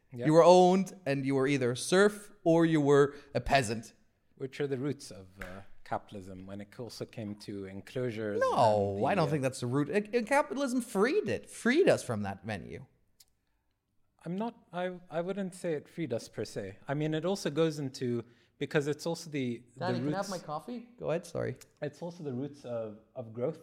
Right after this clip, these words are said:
Speaker 1: It's the roots of enclosure. It's the roots of extractivism that then carried over into a capitalist form of, of organizing society. Um,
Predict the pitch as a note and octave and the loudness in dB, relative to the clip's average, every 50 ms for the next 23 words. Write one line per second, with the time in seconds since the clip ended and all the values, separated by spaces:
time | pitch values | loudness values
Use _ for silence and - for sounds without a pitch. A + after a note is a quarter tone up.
0 | - G#2+ - - - A#2+ G#2 G#2+ A2+ A2+ - - A2+ F#2+ G2 F#2+ - - B2+ A#2 | -20 -20 -20 -18 -14 -12 -10 -10 -10 -10 -10 -12 -12 -12 -12 -14 -10 -6 -4 -4
1 | A2+ G#2+ A#2 G#2+ G#2 G#2+ - - G#2 F#2+ G#2 A2+ G#2+ - - A2+ G#2 G2 F#2+ - | -4 -6 -8 -12 -14 -14 -16 -16 -12 -10 -10 -10 -10 -12 -14 -14 -14 -14 -16 -18
2 | _ _ _ _ _ - G#2+ - - - - A#2 A2 - - - - G2 G2+ G#2 | _ _ _ _ _ -20 -18 -16 -14 -10 -6 -6 -6 -6 -8 -10 -12 -10 -10 -8
3 | G#2 A#2 C3+ D#3 E3 E3 _ _ _ _ _ _ - A2 - _ - A2 A2 G#2+ | -8 -8 -8 -8 -10 -12 _ _ _ _ _ _ -16 -16 -12 _ -8 -6 -6 -6
4 | G#2 G2+ - - B2+ A2+ G#2+ G#2+ F#2+ - A2+ A2+ A2 G#2+ G#2+ G2+ G2 G2+ G#2 G2+ | -8 -10 -8 -4 -4 -2 -2 -4 -6 -10 -12 -14 -12 -12 -12 -14 -14 -14 -16 -16
5 | - - - G2+ F#2+ F#2+ F#2+ F#2 F#2+ G2 G2+ G#2+ B2+ _ _ - - A2+ G#2+ - | -16 -16 -16 -16 -14 -16 -16 -16 -16 -18 -18 -20 -20 _ _ -8 -6 -6 -6 -6
6 | - - G2+ - - - - - A#2 G#2+ G2+ G2 F#2+ F#2 F#2 F#2 F2+ _ _ - | -8 -16 -16 -16 -16 -18 -16 -14 -12 -10 -10 -10 -10 -12 -14 -16 -20 _ _ -20
7 | G#2+ G2+ G#2 A2+ A2+ G#2+ G#2 G#2 G2+ G2 F#2+ F#2 F#2+ F#2+ F#2 F#2 F#2+ F#2+ _ _ | -18 -14 -10 -8 -8 -6 -6 -6 -8 -8 -8 -10 -12 -14 -16 -16 -18 -20 _ _
8 | _ _ _ _ _ _ - - A#2+ - - A2+ G2 F#2 - - - - _ _ | _ _ _ _ _ _ -18 -14 -12 -10 -8 -8 -8 -8 -10 -14 -20 -20 _ _
9 | _ _ _ _ _ _ _ _ _ _ - G2+ G2 F#2+ F#2+ F#2 F#2 F#2 F#2 F2+ | _ _ _ _ _ _ _ _ _ _ -14 -12 -10 -10 -10 -12 -14 -16 -18 -20